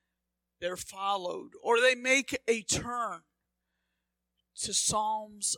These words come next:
of hope, moments of recognition and understanding of just how our God works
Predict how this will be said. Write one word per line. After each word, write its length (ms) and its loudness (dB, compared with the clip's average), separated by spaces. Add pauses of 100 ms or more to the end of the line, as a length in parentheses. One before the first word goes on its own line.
of 140 -10 (140)
hope, 280 -2 (1080)
moments 680 4 (120)
of 260 0 (120)
recognition 1120 2
and 300 -6
understanding 1300 0 (500)
of 240 2
just 640 2
how 640 6 (100)
our 400 2
God 640 6 (420)
works 800 2